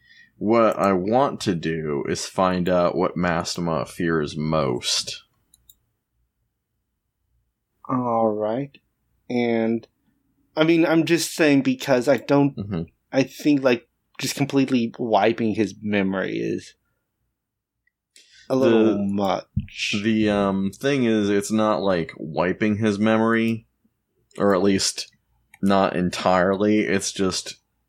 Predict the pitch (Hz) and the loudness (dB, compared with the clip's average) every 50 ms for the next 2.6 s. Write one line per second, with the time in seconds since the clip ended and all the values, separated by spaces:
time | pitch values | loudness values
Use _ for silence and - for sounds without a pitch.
0 | _ - - 92 98 104 101 98 95 98 101 104 104 92 92 101 95 92 92 90 | _ -10 -4 0 2 2 4 4 4 4 4 4 2 2 2 2 2 2 0 0
1 | 90 87 82 78 87 85 82 82 80 78 85 87 85 87 87 85 85 85 85 80 | 0 -2 -2 -4 -4 -2 -2 -2 -2 0 0 0 0 0 0 0 -2 -2 0 0
2 | 85 85 85 82 80 78 80 80 80 78 80 87 | 0 0 0 0 -2 -2 -4 -4 -4 -6 -8 -10